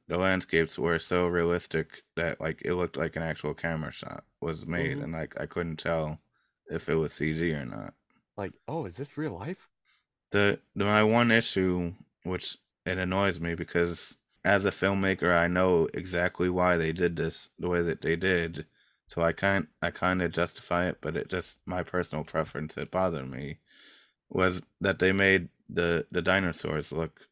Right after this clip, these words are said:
Speaker 1: cartoonish and non-realistic.
Speaker 2: Yeah.
Speaker 1: Which they did that just to give them more personality and make them more likable, because if you have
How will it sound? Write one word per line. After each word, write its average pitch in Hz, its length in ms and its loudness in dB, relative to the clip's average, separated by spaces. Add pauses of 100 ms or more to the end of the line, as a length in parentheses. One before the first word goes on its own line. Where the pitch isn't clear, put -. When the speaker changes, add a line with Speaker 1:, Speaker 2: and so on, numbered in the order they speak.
(100)
Speaker 1:
cartoonish 87 720 -2
and 82 180 -8
non-realistic. 82 800 -6 (840)
Speaker 2:
Yeah. - 580 -14 (560)
Speaker 1:
Which - 360 -4 (360)
they 90 180 2
did 95 240 2
that 92 280 4
just - 320 -2 (360)
to 92 120 -2
give 87 300 2
them 87 180 2
more 85 220 0
personality 82 920 0
and 82 200 -4
make 85 220 -4
them 85 400 -4 (160)
more 82 260 -2
likable, 90 600 -2 (720)
because 78 260 -6
if 80 120 -6
you 90 60 -8
have 85 500 0